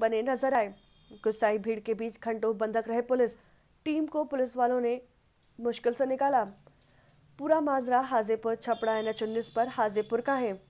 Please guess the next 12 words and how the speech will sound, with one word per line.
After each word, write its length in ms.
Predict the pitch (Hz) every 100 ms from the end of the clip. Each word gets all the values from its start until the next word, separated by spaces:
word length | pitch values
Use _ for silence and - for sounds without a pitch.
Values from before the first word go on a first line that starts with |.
| _
हाजीपुर 440 | 214 208 214 214
छपड़ा 340 | 214 233 220 214
एनएच 240 | 214 226
पर 220 | - 226 254 - _ _ _
बालू 320 | 208 240 262 330
लदे 220 | 311 302
ट्रकों 320 | 269 262 277
का 120 | 269
आना 180 | 240 233
जाना 260 | 226 220 226
होता 320 | 226 226 269
है, 220 | 220 190